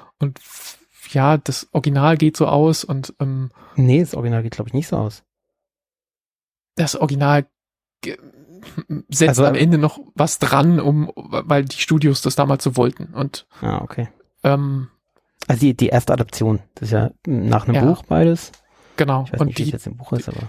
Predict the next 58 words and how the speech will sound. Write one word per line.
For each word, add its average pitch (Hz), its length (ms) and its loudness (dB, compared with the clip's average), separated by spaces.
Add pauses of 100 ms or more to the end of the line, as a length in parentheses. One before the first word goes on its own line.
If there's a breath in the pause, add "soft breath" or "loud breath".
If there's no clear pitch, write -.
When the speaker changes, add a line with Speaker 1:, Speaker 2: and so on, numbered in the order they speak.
(100)
Speaker 1:
die 139 80 -6
Studios 165 460 2
wollten 147 240 2
damals 139 380 2
nicht, 147 200 0
dass 131 140 0
es - 100 -4
so 139 120 4
dark 123 380 0
endet. 120 380 -2 (440 loud breath)
Speaker 2:
Mhm. 131 120 2
Speaker 1:
Und 120 140 0
haben 143 120 0
deshalb 143 300 0
noch 151 200 0
eine 147 100 2
Szene 147 300 2
hinten 139 240 0
dran 131 200 2
gesetzt, 143 360 0
glaub 147 220 4
ich. - 100 -4
Und 147 60 -2
ich, - 60 -6
das, - 160 -6
ich - 160 -10
hab - 140 -2
die, - 120 -2 (400)
das - 160 -4
erste - 320 -4
Verfilmung 135 360 -2
auch - 80 0
nicht 139 140 -4
gesehen, 143 320 2
aber, 139 240 0 (680 loud breath)
äh, 131 260 0
das 135 180 -4
hab 139 60 -2
ich - 100 -10
gelesen. 143 440 2 (500 soft breath)
Und 139 520 0 (800)
Guillermo 135 520 4
hat 139 120 2
das 135 120 2
jetzt 131 180 0
hier 131 140 0
nicht 127 160 -2
gemacht, 123 320 -2
sondern 113 220 -4
hat's - 140 -6
halt - 100 -2
so - 160 -12
wirklich - 220 -10
so - 120 -6
ultra 147 280 0
dark - 280 -4
enden - 220 -10
lassen. 135 300 -6